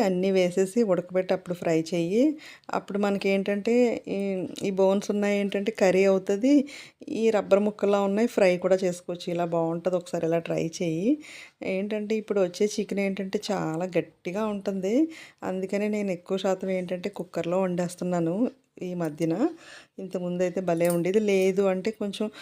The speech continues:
అల్లం వెల్లుల్లి పేస్ట్ కొంచెం ఎక్కువ వేయడమో, లేదు కొంచెం పెరుగు వేసుకోవడమో, ఇలాంటివి వేసుకోవడం వల్ల ఏంటంటే, ఆహ్, చికెన్ భలే సాఫ్ట్‌గా అయితే ఉడుకుతది. ఒకసారి ట్రై చేయక.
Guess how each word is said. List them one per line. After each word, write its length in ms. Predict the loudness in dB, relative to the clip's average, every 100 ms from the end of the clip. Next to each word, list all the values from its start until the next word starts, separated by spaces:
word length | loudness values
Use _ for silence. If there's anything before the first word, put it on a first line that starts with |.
| -16 -4
అల్లం 300 | -2 0 0
వెల్లుల్లి 360 | -2 -2 -4 0
పేస్ట్ 340 | 2 2 0
కొంచెం 260 | -2 -2 0
ఎక్కువ 280 | 0 0 0
వేయడమో, 400 | 2 4 4 2 2
లేదు 360 | 2 2 2 2 0 -2 -6 -20 -20 -8
కొంచెం 240 | -6 -4
పెరుగు 320 | 2 2 4 2
వేసుకోవడమో, 600 | 2 0 0 0 0 0 0
ఇలాంటివి 420 | 0 0 0 0
వేసుకోవడం 420 | 0 -2 -2 0
వల్ల 180 | 0 0
ఏంటంటే, 420 | -2 -2 -4 0 -2 -2 -20 -16
ఆహ్, 180 | -8 -6
చికెన్ 400 | -4 -4 -2 0
భలే 200 | 2 0 0
సాఫ్ట్‌గా 600 | 2 2 0 -4 -2 0
అయితే 180 | 2 0
ఉడుకుతది. 520 | 0 -4 -4 -2 0
ఒకసారి 320 | -2 -2 -2 0
ట్రై 180 | 2 2
చేయక. 380 | 0 -2 -2